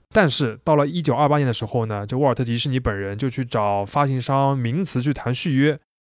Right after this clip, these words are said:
没想到对方直接告诉他说，按照合同啊，这奥斯华的版权是属于发行商自己的，而他呢也已经买通了整个制作团队，所以就算迪士尼本人撂挑子不干，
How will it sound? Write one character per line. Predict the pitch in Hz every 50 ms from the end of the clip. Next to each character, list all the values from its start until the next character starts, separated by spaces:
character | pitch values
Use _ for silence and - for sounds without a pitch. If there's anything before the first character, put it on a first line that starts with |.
| _
没 | - 123 151 -
想 | - 165
到 | 131 135 131
对 | 131 175 151
方 | 127 143 139
直 | 127
接 | 120 135 151
告 | 151 139
诉 | 107 - -
他 | 117 107
说， | 101 - 113 107 110 - _ - - - - - -
按 | - 202 220
照 | 226 196
合 | 127 - - 117
同 | 139 170 156 117
啊， | - - -
这 | - 135
奥 | - 160 185 165
斯 | 131 - 131
华 | 143
的 | 147 147
版 | - 127 101 98
权 | 98 - 117 110
是 | 113 139
属 | 120 - 117
于 | 104 117 127
发 | - 175 175
行 | 170 156
商 | 143 156 165
自 | 165 - 180
己 | 127 110
的， | 104 - - - _ _
而 | - 139 156
他 | 170 - - 220 226
呢 | 220 202
也 | 156 135 170
已 | 190 156
经 | 135 165 180
买 | 175 156 120 107 104
通 | - - - 202 214
了 | 196 151 127
整 | 123 139 117 113 117
个 | 160 202 170
制 | 147 170 156
作 | 151 139
团 | - - - 113
队， | 120 139 113 101 _ _ - - - - -
所 | - - 190
以 |
就 | 180 240 240
算 | 208 220 180 160
迪 | 135 135 165
士 | 170 -
尼 | 208 185 196
本 | - - 135 120
人 | 113 117 131 165
撂 | 208 208 156
挑 | 143 156
子 | 160 156
不 | 135 127
干， | 151 143 113 101